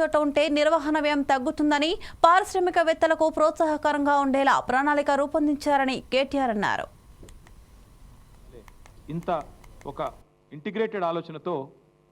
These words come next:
Speaker 2: కేసీఆర్ గారు ఆనాడు మూడు హెలికాప్టర్లలో పారిశ్రామికవేత్తలను, అధికారులను, మా ప్రజాప్రతినిధులను తీసుకొని ఎక్కడ, ఎందు-, ఎందుకంటే అది కూడా ఉత్తగానే ఆషామాషిగా చేయలేదు.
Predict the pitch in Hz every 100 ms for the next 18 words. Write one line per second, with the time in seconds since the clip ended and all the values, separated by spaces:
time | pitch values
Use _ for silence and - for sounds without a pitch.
0 | _ _ 170 180 185 165 151 165 156 143
1 | 147 220 - - _ _ _ _ _ _
2 | _ 123 175 220 202 214 226 220 175 139
3 | - - - _ _ _ _ _ _ _
4 | _ _ _ _ _ _ _ _ - 160
5 | 202 - 202 202 180 175 180 170 170 185
6 | 147 165 185 180 170 170 - - - _
7 | _ _ _ _ _ _ 139 147 147 -
8 | - - 143 165 185 165 165 151 147 135
9 | - 147 - 151 160 131 - - _ _
10 | _ _ _ _ _ _ 117 170 170 226
11 | 202 - - - 175 147 170 208 170 202
12 | 202 196 208 190 185 202 202 185 180 -
13 | 139